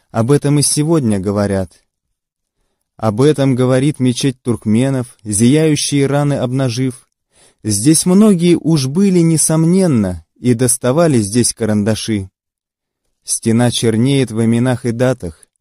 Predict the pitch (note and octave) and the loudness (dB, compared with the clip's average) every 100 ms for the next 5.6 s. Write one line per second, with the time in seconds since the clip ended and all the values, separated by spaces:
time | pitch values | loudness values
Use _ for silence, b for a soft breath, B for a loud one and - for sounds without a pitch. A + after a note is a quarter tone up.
0 | _ b b b - D3+ - D#3 - D#3 | _ b b b -2 0 0 -2 -2 -2
1 | D3+ - F3 D#3+ D3 C3 A#2 A2+ G#2 A2+ | 0 0 0 0 0 0 0 0 -2 -2
2 | A2 G#2+ G2+ F2+ D#2 _ _ _ _ - | 0 0 -2 -4 -10 _ _ _ _ -8
3 | G#2+ B2 A#2+ G#2+ D3 F3+ D3+ A#2+ D3 C#3+ | 0 2 2 0 0 2 0 2 0 0
4 | - G#2 - A#2 D#3 E3 - A2+ G#2 G2+ | -2 -4 -2 0 2 0 -2 -4 -2 -2
5 | G#2 C#3 C#3+ C3 A#2+ | 0 0 0 -4 -8